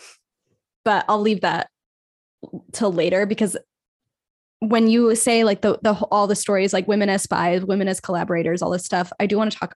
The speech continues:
also about, um, like, when you're going into history of the science and the technology behind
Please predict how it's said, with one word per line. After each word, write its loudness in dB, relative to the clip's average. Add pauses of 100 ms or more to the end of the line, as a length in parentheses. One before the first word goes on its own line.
(100)
also 0
about, -4 (720)
um, -2 (1000)
like, 0 (760)
when 2
you're 4
going 2
into 2
history 0
of 0
the -2
science 0
and -2
the 0
technology -2
behind -2